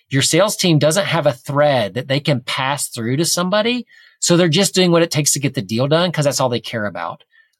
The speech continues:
Versus at Catalyst, we've made a cultural change. You know what the most celebrated thing is? Let's say you have a customer for ten years. What is the most celebrated moment in that ten-year journey?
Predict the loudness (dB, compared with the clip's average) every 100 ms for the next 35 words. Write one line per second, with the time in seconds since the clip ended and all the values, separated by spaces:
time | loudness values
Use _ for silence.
0 | 0 0 2 0 -2 -2 0 0 0 -2
1 | -8 -12 _ 0 0 0 -2 0 -4 -4
2 | -2 -2 0 0 0 0 0 0 -4 -4
3 | 0 2 2 2 2 2 4 2 2 -4
4 | -10 -8 -2 2 2 4 4 2 0 0
5 | 2 4 2 0 -2 0 2 2 0 0
6 | -2 0 -2 -2 -4 -2 -2 -4 -6 -8
7 | -8 _ _ _ _ 0 2 4 4 6
8 | 6 4 2 2 2 2 4 2 2 2
9 | 2 0 -2 -4 -4 -4 -4 -2 -2 -2
10 | -6 -10 -12 -20